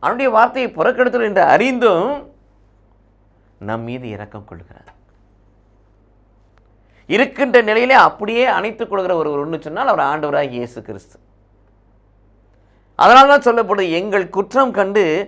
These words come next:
இரக்கம் கொண்டவர் நீ ஒருவரே." ஏசாயா முப்பத்தி எட்டு பதினேழில் வாசிக்கிறோம், "என் மனக்கசப்பே எனக்கு மீட்பாக மாறியது." கடவுள் என் பாவங்களை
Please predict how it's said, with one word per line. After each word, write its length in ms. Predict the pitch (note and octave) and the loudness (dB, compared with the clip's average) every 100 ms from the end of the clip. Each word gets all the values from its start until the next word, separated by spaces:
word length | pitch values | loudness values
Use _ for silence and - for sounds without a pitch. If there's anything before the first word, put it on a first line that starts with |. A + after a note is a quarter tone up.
| - _ _ | -10 _ _
இரக்கம் 460 | A#2 E3 G#3+ G#3 G#3 | -4 -2 -2 -6 -4
கொண்டவர் 400 | E3+ D#3 D#3 D#3+ | -4 -2 -2 -2
நீ 120 | C#3 | -4
ஒருவரே." 680 | A#2+ B2 B2 G#2+ F#2 D#2 B1+ _ _ _ _ | -4 -4 -4 -6 -10 -16 -20 _ _ _ _
ஏசாயா 400 | B2 D3+ D3+ C#3+ | -10 -8 -6 -6
முப்பத்தி 360 | C3+ C#3 G3 F#3 | -6 -10 -10 -10
எட்டு 160 | F3+ | -10
பதினேழில் 540 | D#3+ D#3+ F3 F#3 F3+ D#3 | -8 -6 -6 -6 -4 -4
வாசிக்கிறோம், 480 | D#3 D#3+ C#3+ B2+ G#2 - _ _ _ _ _ _ _ | -4 -6 -8 -8 -10 -20 _ _ _ _ _ _ _
"என் 260 | - A#2 A2 | -10 -8 -6
மனக்கசப்பே 680 | B2 D#3 D3 D3 D3+ D3 D#3 | -4 -4 -6 -8 -8 -8 -10
எனக்கு 260 | D#3 A#2+ A2+ | -10 -12 -16
மீட்பாக 540 | A2 A#2 A#2+ A2 G#2+ | -14 -14 -10 -12 -12
மாறியது." 440 | G2 F#2+ G2 F#2+ _ _ _ _ _ _ | -14 -14 -16 -20 _ _ _ _ _ _
கடவுள் 360 | - G3 D4+ D4+ | -6 0 2 0
என் 220 | A#3+ F3+ | -4 -4
பாவங்களை 480 | E3+ G3 C4 G#3 | 0 0 -2 -4